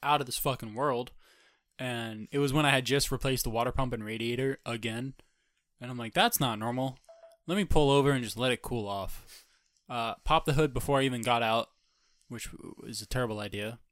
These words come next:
Um, truck was literally on fire. Um, called nine one one, took 'em twenty minutes to get there. By the time they got there, it was already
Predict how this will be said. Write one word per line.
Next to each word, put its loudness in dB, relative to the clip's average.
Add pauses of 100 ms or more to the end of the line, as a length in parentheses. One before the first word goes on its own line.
(960)
Um, -8
truck 2
was 0
literally 0
on 2
fire. 2 (300)
Um, -10 (1300)
called -4
nine 0
one 0
one, -2
took -4
'em -4
twenty 0
minutes -4
to -4
get -4
there. 0
By -4
the -10
time -4
they -2
got 0
there, 0
it 0
was -2
already -2